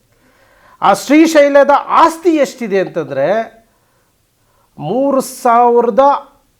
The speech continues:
ಆರುನೂರು ಎಕರೆ ಜಮೀನಿದೆ. ಅದನ್ನ ಮೈಸೂರು ಅರಸರು ಕೊಟ್ಟಂತಹ ಜಾಗ ಅದು.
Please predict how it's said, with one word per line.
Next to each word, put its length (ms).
ಆರುನೂರು 840
ಎಕರೆ 680
ಜಮೀನಿದೆ. 800
ಅದನ್ನ 320
ಮೈಸೂರು 880
ಅರಸರು 800
ಕೊಟ್ಟಂತಹ 640
ಜಾಗ 340
ಅದು. 480